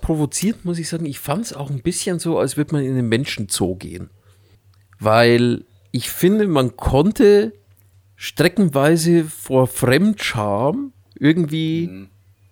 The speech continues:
Speaker 1: die Augen nicht abwenden. Weil es ist, irgendwo ist es eine komplett andere Welt für mich als vierzigjähriger, ähm, mich da irgendwie reinzuversetzen, mich da, ähm,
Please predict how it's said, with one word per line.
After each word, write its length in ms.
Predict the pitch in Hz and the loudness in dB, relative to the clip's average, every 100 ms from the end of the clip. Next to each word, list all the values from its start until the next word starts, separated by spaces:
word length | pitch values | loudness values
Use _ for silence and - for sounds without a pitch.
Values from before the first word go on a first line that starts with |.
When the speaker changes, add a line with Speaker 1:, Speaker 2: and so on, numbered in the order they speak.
| _ _ - | _ _ -2
Speaker 1:
die 180 | 151 - | 0 4
Augen 400 | 151 170 143 117 | 4 4 4 2
nicht 300 | - - - | 0 -4 -6
abwenden. 920 | 123 - - 107 101 104 95 98 98 107 _ - _ | -6 -4 -4 -2 0 -2 -6 -10 -10 -16 _ -20 _
Weil 180 | 127 - | -2 0
es 180 | 156 - | 0 0
ist, 280 | 196 - - _ _ | 0 -2 -4 _ _
irgendwo 540 | 170 208 247 220 185 196 | 4 4 4 -2 0 -2
ist 200 | 180 185 | -2 -2
es 160 | 170 | -2
eine 120 | 143 127 | -2 -4
komplett 760 | _ - 135 123 147 185 - | _ -8 -6 -2 0 -2 0
andere 360 | 151 190 175 151 | 0 2 2 2
Welt 320 | 156 165 - | 0 0 -4
für 640 | - 135 127 123 120 117 - _ _ _ _ _ _ _ _ _ _ _ _ 73 - _ | -10 -2 2 2 2 0 -4 _ _ _ _ _ _ _ _ _ _ _ _ -20 -20 _
mich 720 | - 147 131 202 - - - | -4 0 2 2 -2 -10 -2
als 580 | 120 123 127 123 117 - | 2 2 0 -2 -8 -14
vierzigjähriger, 1000 | - 147 - 151 - 147 156 156 156 160 - _ - - - - - | -6 -4 -4 -6 -2 0 0 2 0 0 -8 _ -20 -20 -20 -20 0
ähm, 680 | 110 110 110 110 107 104 101 _ _ _ | 4 6 6 6 4 2 -2 _ _ _
mich 180 | 120 110 | -6 -2
da 100 | 117 | -2
irgendwie 340 | 92 95 90 90 | -2 -4 -4 -4
reinzuversetzen, 920 | 98 131 - 127 117 - 110 - 110 | 0 0 0 -6 -4 -4 -6 -6 -8
mich 200 | 95 - | -8 -12
da, 400 | - - - - 50 | -14 -12 -14 -18 -16
ähm, 460 | 50 - - - | -14 -14 -16 -18